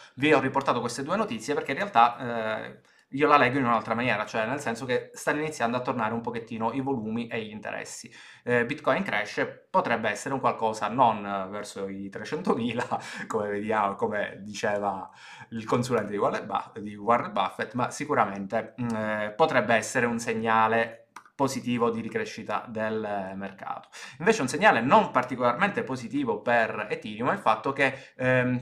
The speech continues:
le due principali pool, eh, di mining, eh, se accorpate insieme potrebbero arrivare a più del cinquanta per cento, eh, della potenza di, eh, calcolo.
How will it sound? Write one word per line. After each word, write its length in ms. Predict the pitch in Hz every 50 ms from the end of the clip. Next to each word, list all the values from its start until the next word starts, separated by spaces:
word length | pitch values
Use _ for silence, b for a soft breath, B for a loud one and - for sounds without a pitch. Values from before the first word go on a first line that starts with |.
| 123 - 151 135 127
le 140 | 135 160 170
due 180 | 185 202 151 123
principali 500 | 127 131 123 123 - - 156 151 127 104
pool, 500 | - - 123 107 107 117 139 190 202 -
eh, 340 | 127 120 117 113 110 110 110
di 80 | 113 170
mining, 580 | 185 131 107 110 113 117 143 151 - - - _ _ _ _ _ _ _ _ - _ _ -
eh, 460 | 131 131 123 120 120 117 113 104 -
se 400 | - - - - 180 170 147 -
accorpate 580 | - 143 135 - 165 160 - - 143 117 - 185
insieme 420 | 220 - - 120 110 107 117 131
potrebbero 420 | 127 190 - 135 123 113 143 156 170
arrivare 580 | 165 165 139 113 104 104 107 113 117 117 - -
a 260 | 139 127 123 123 - -
più 140 | - 131
del 140 | 120 120 117
cinquanta 360 | - - 120 123 117 117 113
per 140 | 104 - -
cento, 480 | - - - - - - - - - B B B B B B
eh, 320 | - 113 113 113 113 110 110
della 180 | 113 120 117 110
potenza 460 | 107 117 - 113 113 113 - 120 113
di, 280 | 110 110 113 110 - -
eh, 420 | 110 110 107 107 107 107 104 104 104
calcolo. 680 | 104 117 117 113 113 113 - 117 113 113 113 - -